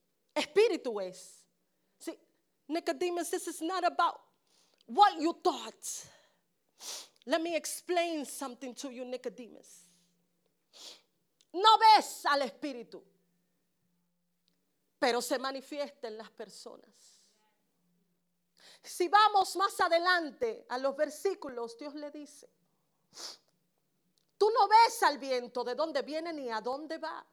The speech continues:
pero sigue siendo viento." Asimismo el neuma,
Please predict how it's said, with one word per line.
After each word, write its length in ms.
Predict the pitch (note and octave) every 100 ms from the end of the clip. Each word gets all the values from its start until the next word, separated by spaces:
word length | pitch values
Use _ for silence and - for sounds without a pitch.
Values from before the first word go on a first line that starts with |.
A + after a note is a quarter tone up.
| _ _ _ _ _ _ _ _ _ _ _ _
pero 240 | - C#4 C4
sigue 540 | - - F#4+ F4 B3
siendo 560 | - D4 D4+ D4+ C4+ B3+
viento." 560 | C#4 D#4 C4 F3 - _ _ _ _ _ _ _ _ _ _ _ _ - -
Asimismo 720 | D#4 D#4+ A#4 A#4+ A#4+ - F#4
el 160 | G4+ G4+
neuma, 840 | A4+ A#4+ A#4 G4 F4 B3 - -